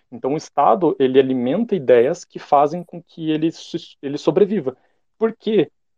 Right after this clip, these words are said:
que o três oitão fala que vai ter uma perseguição muito grande com relação a, aos bitcoinheiros no futuro? Porque a entidade estatal, ela vai,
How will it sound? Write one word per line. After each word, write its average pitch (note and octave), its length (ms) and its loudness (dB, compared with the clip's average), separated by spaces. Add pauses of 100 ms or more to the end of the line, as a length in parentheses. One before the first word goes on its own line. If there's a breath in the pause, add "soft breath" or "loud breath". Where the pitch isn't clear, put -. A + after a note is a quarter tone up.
(120)
que C3 380 -2
o B2 300 2
três B2 240 0
oitão B2 280 -2
fala A2+ 360 0
que - 100 -18
vai A2+ 140 -4
ter B2 160 -8
uma A2+ 460 -2
perseguição A#2+ 560 -6
muito B2+ 500 -2
grande A2 460 2 (480)
com B2 160 -4
relação A2+ 600 2
a, G#2+ 400 0
aos A2+ 180 -4
bitcoinheiros A2 540 -4
no A2 60 -6
futuro? A2 400 -12 (640)
Porque C3+ 600 4
a C#3+ 100 4
entidade D3 540 0
estatal, B2 680 -2 (160)
ela A#2 220 2
vai, B2+ 720 0